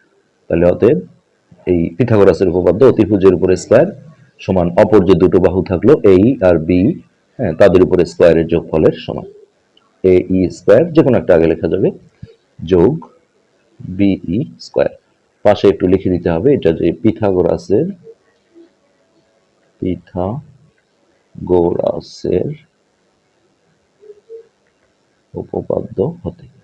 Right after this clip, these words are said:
ওকে, এখন এইখানে দেখো আমরা, হুম, যে মানগুলো আছে সেই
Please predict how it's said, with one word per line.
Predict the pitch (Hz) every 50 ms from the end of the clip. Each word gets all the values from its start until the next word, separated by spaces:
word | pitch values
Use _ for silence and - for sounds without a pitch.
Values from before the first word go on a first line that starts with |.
| _ - _ _ - _ _ _ _ _ _ -
ওকে, | 113 - - 127 - _
এখন | 120 123 131 131 135 - -
এইখানে | 151 139 151 139 131 127
দেখো | 113 117 - 131 123 107
আমরা, | 98 95 101 95
হুম, | 95 92 - - 104 101 98 85
যে | 98 104 101 101
মানগুলো | 101 101 98 92 92 92 92 90
আছে | 87 - - 170 170
সেই | - 104 92